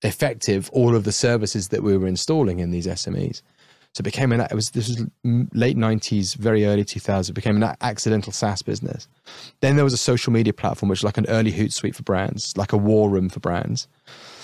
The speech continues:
And then there was a, what came after that? Then there was a video, video interviewing platform. Then there was the, um, the V I P ticketing system for the Olympics. Actually, that came before the video. Um, but I've always been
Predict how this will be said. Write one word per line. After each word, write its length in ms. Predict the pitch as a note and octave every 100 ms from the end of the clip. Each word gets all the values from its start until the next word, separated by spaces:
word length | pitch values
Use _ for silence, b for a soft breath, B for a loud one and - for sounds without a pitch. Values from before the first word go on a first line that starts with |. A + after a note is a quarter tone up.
| B B
And 160 | A#2 A#2+
then 200 | B2+ B2
there 200 | A#2 A#2
was 580 | A#2 A2 G#2+ G#2 - - -
a, 720 | G#2 G2+ G2+ G2 G2 F#2 F2+
what 140 | F#2+ -
came 200 | G#2+ G2+
after 240 | F#2 -
that? 220 | F#2+ - -
Then 120 | A2+
there 60 | A#2+
was 100 | G#2+
a 40 |
video, 460 | A2 A2 G#2+ G#2 G#2
video 260 | A#2 A#2+ G#2+
interviewing 340 | G#2 A2 G#2
platform. 580 | - A2+ - C3 E3 G3 _ _ _ B B
Then 140 | A#2+ A#2
there 100 | A#2
was 180 | A2 -
the, 500 | A2+ G#2+ G#2 G#2 - -
um, 720 | G#2 F#2+ F#2+ F#2 F#2 F2+ - _ _ - _ -
the 180 | G2+
V 160 | F#2 A#2
I 40 |
P 120 | A2 A2+
ticketing 400 | - C3 - A#2+
system 300 | C3+ - C3+
for 80 |
the 80 | A#2+
Olympics. 480 | G#2 A2+ A#2 D#3 -
Actually, 220 | G2+ G2
that 100 | -
came 280 | - G2 F#2 - -
before 440 | F2+ G2 F#2+ F2+ _ -
the 60 |
video. 380 | F2+ F#2+ F#2 A#2 - _ _ _ _ B B _ -
Um, 280 | B2+ B2+ C3+ B2
but 120 | C#3
I've 140 | C3+ C#3+
always 340 | D3 E3 C#3+ - _
been 340 | C#3+ C#3 C3